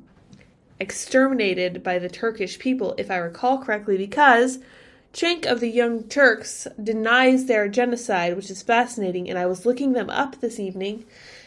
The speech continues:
and I found that a bunch of anti-Armenian, um, posters had been spread around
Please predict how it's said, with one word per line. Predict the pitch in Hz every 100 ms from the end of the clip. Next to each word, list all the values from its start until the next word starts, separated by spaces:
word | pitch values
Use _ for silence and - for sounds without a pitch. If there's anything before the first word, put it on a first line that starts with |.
| -
and | -
I | 196
found | 196 220 220
that | 208
a |
bunch | 202 208 208
of | 202 185
anti-Armenian, | 220 220 214 208 202 196 202 208 208 190 185 185 - -
um, | 196 185 170
posters | 170 262 330 - 190 185 185
had | 208 196
been | 196 190 -
spread | - - 220 214 208
around | 202 190 190 185 185